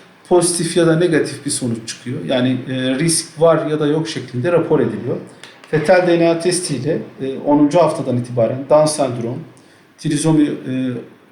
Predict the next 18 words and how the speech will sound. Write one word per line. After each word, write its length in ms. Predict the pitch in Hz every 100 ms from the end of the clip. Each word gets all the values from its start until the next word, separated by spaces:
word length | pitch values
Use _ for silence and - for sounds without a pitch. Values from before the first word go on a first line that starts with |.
| -
on 160 | 151
sekiz, 640 | 160 - 120 156 110 - - - _ _
trizomi 480 | - 143 160 147 143
on 200 | 156 160
üç, 280 | 143 - - - - - _ _ _
e, 100 | 143
Pato 340 | 135 175 165 156
sendromu 720 | - 127 113 120 113 156 190 156
ve, 120 | 147 147
e, 100 | - - 135 139 135 123
diğer 240 | 156 156
seks 420 | - - 160 160 -
kromozom 440 | 147 143 160 143 - - - -
hastalıkları 520 | 135 127 127 117 170
saptanabiliyor. 720 | 196 156 - 151 139 127 113 113 - - - _ _ _ _ _ _ -
E, 320 | 139 139 139 135
peki 320 | 175 175 180
bu 220 | 175 190